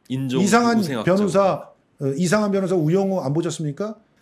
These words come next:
Speaker 2: 우리가 흔히 말하는 그 아스퍼거 증후군의 그 아스퍼거라는 사람이 뭐였냐면 바로 나치 명령받고 불필요한 인간들 가려내는 직업, 그거 하던 사람이에요.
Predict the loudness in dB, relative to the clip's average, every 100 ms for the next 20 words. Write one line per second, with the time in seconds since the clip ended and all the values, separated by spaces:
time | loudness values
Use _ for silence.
0 | 0 4 6 6 4 2 2 2 2 2
1 | 2 2 0 0 0 0 -4 -4 -4 -2
2 | -2 -2 -2 -2 -2 -2 -2 0 0 -2
3 | -2 -2 -2 -2 -2 -2 -4 -4 -6 -10
4 | _ _ _ _ 2 4 0 -4 2 2
5 | 4 2 0 2 0 2 0 0 0 0
6 | 0 -6 _ _ -2 0 2 2 2 0
7 | 0 -2 0 2 2 0 -2 -2 -2 -4
8 | -12 _ _ _ _ _ 0 4 4 4
9 | 4 4 0 0 -2 -2 -6 -8 -12